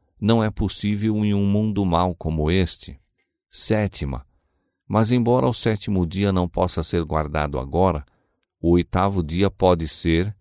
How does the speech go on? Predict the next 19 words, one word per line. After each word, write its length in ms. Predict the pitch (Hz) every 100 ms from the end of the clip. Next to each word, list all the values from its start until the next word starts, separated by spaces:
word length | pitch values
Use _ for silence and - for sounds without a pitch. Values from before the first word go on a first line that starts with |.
| _ _ -
e 120 | 117
deve 360 | 101 95 101
ser, 400 | 104 - 92 85 69 -
porque 360 | 85 76 90
quando 360 | - 92 90 85
os 100 | -
sete 320 | 90 85 -
mil 240 | 85 80 80
anos 280 | 80 78
acabarem, 720 | 73 69 73 73 90 104 82 69 _ _ _
haverá 440 | - 85 90 92 90
uma 200 | 95 90
nova 360 | 85 92 92
criação 600 | - 98 90 82 92 92
no 160 | 95 95
início 520 | 87 90 113 - 90
do 140 | 85
oitavo 420 | 87 82 80 78 80
milênio. 500 | 76 85 90 73